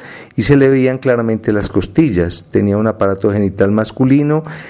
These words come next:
en el lugar correcto y otro en donde habría debido estar el ombligo,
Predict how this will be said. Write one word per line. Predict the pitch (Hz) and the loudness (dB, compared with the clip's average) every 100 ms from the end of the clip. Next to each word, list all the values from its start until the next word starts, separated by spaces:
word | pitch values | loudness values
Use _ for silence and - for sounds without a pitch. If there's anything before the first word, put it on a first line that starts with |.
| - | -4
en | - | 2
el | 120 | 4
lugar | 113 104 113 113 | 4 2 2 2
correcto | 139 143 147 135 - 160 | 0 2 2 2 0 0
y | 147 131 | 2 4
otro | 127 120 143 | 4 4 0
en | 151 | 0
donde | 123 110 104 | 2 2 2
habría | 98 101 107 | 0 0 0
debido | 113 113 107 104 104 | 0 0 2 2 2
estar | 113 - 123 117 | 0 0 2 2
el | 120 | 0
ombligo, | 110 107 147 104 82 | 0 2 2 2 -2